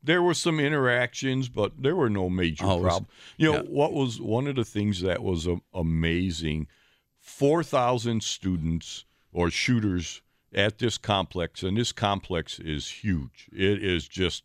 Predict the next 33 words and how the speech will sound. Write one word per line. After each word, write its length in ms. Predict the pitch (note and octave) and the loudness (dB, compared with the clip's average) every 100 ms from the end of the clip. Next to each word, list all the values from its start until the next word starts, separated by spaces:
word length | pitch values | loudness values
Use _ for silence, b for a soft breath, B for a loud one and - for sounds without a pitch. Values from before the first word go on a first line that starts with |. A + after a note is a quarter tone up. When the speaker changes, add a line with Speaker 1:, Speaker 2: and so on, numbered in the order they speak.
| _ | _
Speaker 1:
phenomenal 760 | - F#2+ F2+ F2 F2+ F#2 C#2 | -8 -4 0 0 0 -2 -4
how 160 | D#2+ E2+ | 0 0
large 420 | E2+ E2 E2 - | 2 0 0 -4
this 200 | D#2+ - | -6 -6
thing 300 | - E2+ D#2 | -6 -4 -4
is. 420 | D2 D2+ D2 D2+ - b b b b | -2 -4 -4 -6 -14 b b b b
There 360 | G2 C3+ D3 D3+ | 0 2 4 2
are 240 | B2+ A2+ | 2 2
golf 460 | F#2 A#2 A#2+ C3 - | 0 0 2 2 -4
carts 480 | - B2 B2 - | -2 0 0 -4
and 340 | A2+ F#2+ F2+ E2 | -4 -2 -2 0
buggies 400 | A#2+ B2 A#2 A2 | 0 0 -2 -6
sitting 360 | - A#2+ B2+ A2+ | -2 -2 -2 -2
around 580 | G#2+ G#2 G#2+ G#2+ G#2 - b b b | 0 2 2 0 -2 -4 b b b
up 220 | C3 - | 0 2
and 160 | A#2+ G#2 | 0 2
down 320 | G#2+ A2+ A#2 | 2 2 2
the 80 | G#2+ | 0
rows 420 | G2 G#2+ A2 G#2 | 2 4 4 2
with 220 | G2 G2+ | 0 0
shotguns 680 | - - A2+ B2+ A2 G#2+ G2 | 0 0 2 0 -2 -2 2
on 220 | G#2 G#2 | 0 0
there. 100 | G#2 | 0
Some 280 | F#2+ A#2+ B2+ | 0 0 0
of 60 | B2+ | 0
these 140 | A#2+ | -2
shotguns 680 | - G#2+ G2+ A2 G#2 G#2 G2 | -2 2 2 0 -2 0 0
are 380 | F#2 E2+ E2+ F#2 - - | 0 0 0 -2 -8 -2
five, 400 | F2+ F#2+ G2+ F#2+ | 2 4 2 -2
six, 460 | - G#2+ G#2 - - | -4 -2 -2 -4 -8
eight 220 | G#2 G#2+ | -2 -2
thousand 500 | - G2+ G#2 G2+ G2+ | -2 -2 0 0 0
dollars. 420 | F#2+ F2+ G#2 G#2 | 0 2 2 0